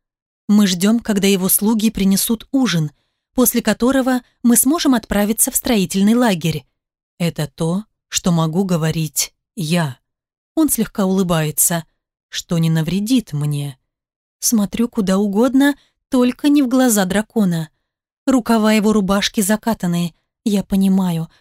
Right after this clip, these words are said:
что когда вернусь домой, заставлю Джейка так ходить. Выглядит нереально круто. Крепкие руки с вязью вен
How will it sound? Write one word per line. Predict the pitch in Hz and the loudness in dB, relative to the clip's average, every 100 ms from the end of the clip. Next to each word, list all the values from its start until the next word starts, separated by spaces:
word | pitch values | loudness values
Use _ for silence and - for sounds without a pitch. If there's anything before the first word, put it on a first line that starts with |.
| - | -10
что | - 202 | -4 -2
когда | 196 185 196 | 0 0 0
вернусь | 180 180 185 | 2 2 0
домой, | 170 165 160 220 233 _ _ | 0 -2 2 0 -2 _ _
заставлю | - 220 208 - 180 185 269 233 | 0 2 2 0 0 0 -2 0
Джейка | 180 175 - 196 | 0 -2 -4 -6
так | - 156 - | -4 -6 -4
ходить. | 233 214 185 - - - _ _ - | -4 0 -2 -2 -10 -12 _ _ -2
Выглядит | 208 233 233 247 247 - - | 0 2 2 2 2 -4 -2
нереально | 320 262 190 165 190 | 2 2 2 0 -2
круто. | - 277 - 170 165 _ _ _ | 0 0 0 -2 -4 _ _ _
Крепкие | 240 226 - - 202 | 0 0 0 0 2
руки | 196 220 - 277 - _ - | 2 0 0 -2 -2 _ -6
с | - | -2
вязью | 185 175 165 185 | 0 0 0 0
вен | 185 240 226 151 | 2 2 2 0